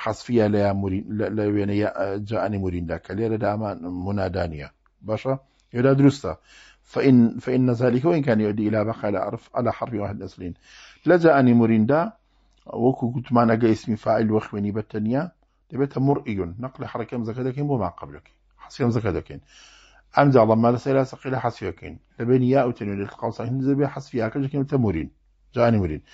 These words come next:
فإن ذلك وإن كان يؤدي إلى،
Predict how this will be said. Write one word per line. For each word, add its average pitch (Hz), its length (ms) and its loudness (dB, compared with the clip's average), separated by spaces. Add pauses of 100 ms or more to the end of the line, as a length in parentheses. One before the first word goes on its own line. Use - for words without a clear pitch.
(280)
فإن 175 480 6
ذلك 120 400 4
وإن 156 340 6
كان 120 240 2
يؤدي 104 360 2
إلى، 98 220 0